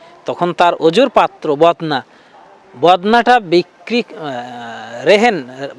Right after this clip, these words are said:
বন্ধক হিসাবে রেখে সেটা দিয়ে তিনি সাঁতারের ব্যবস্থা করেছেন। তো তিনি বললেন, "লাউ কানাতা বিমা রুজিকতা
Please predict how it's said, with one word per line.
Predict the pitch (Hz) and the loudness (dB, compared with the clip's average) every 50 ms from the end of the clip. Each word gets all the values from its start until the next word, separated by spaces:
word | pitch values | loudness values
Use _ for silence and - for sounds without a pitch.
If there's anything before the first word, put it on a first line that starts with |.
| 131 | 0
বন্ধক | 156 185 202 220 220 247 277 - - | 2 2 4 4 4 4 2 2 0
হিসাবে | 240 214 - 220 208 190 180 156 | -6 -2 2 4 4 4 4 4
রেখে | 147 165 165 - 240 277 | 2 2 0 0 -6 -10
সেটা | - - 185 160 - 151 143 | -10 -8 -8 -4 -2 -4 -4
দিয়ে | 143 139 123 117 | -2 -6 -6 -6
তিনি | - 135 185 202 | -8 -14 -16 -12
সাঁতারের | - 175 151 131 - 143 135 131 | -6 -4 -4 -4 -4 -6 -8 -8
ব্যবস্থা | 117 113 107 113 - - - 113 | -10 -10 -14 -14 -16 -16 -16 -18
করেছেন। | - - - 107 - - 110 - - _ _ - _ _ _ _ - - - - _ - | -16 -16 -18 -18 -18 -20 -20 -20 -20 _ _ -20 _ _ _ _ -20 -20 -20 -20 _ -18
তো | - | -16
তিনি | 135 - 175 196 208 | -8 -4 0 0 4
বললেন, | 220 233 226 214 190 160 147 180 - _ _ _ _ _ _ _ _ _ _ _ _ _ _ _ _ _ _ _ _ _ _ _ _ _ _ _ - - | 4 4 4 4 0 0 -2 -4 -14 _ _ _ _ _ _ _ _ _ _ _ _ _ _ _ _ _ _ _ _ _ _ _ _ _ _ _ -6 0
"লাউ | 151 160 156 151 | 2 2 2 2
কানাতা | - - 185 214 226 233 220 - 220 190 | 2 2 2 2 2 0 2 2 2 2
বিমা | 170 170 165 156 147 139 | 2 0 0 -2 -4 -2
রুজিকতা | 147 147 - 208 233 - _ - - 170 180 233 277 311 | -4 0 2 2 0 0 _ -2 2 4 4 4 2 0